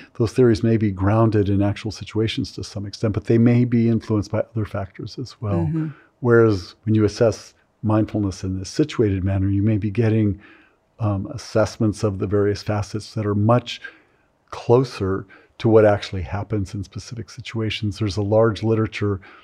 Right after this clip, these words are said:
Speaker 1: on attitudes, which shows that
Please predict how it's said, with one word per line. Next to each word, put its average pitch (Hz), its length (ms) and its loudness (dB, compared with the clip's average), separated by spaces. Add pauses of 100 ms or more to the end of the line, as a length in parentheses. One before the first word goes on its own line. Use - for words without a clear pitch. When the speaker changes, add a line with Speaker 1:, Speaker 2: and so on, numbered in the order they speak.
(180)
Speaker 1:
on 113 260 0
attitudes, 104 840 -2
which 117 160 -6
shows 101 580 -4 (500)
that 101 300 0